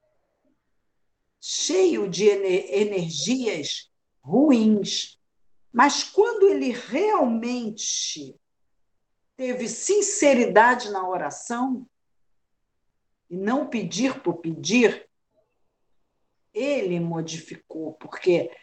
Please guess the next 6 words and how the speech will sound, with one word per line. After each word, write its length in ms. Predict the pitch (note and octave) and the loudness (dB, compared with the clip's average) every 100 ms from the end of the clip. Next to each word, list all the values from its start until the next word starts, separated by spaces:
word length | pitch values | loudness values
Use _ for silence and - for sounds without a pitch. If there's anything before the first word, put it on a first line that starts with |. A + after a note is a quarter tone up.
| _ | _
a, 320 | C#3+ D3+ D3 | 0 4 4
a 40 | F3+ | 4
mudança 880 | F#3+ E3+ C#3 G#3+ C4 A3+ - F3+ E3 | 2 -4 -2 -2 0 -4 -6 -6 -4
não 280 | F3+ G#3+ | -6 -4
é 440 | B3 E4 C#4+ A#3+ - _ _ - | -2 0 2 2 -2 _ _ -6
fora, 720 | - G3 F3 D3+ C#3 A#2+ A2+ | 4 6 8 6 2 -8 -12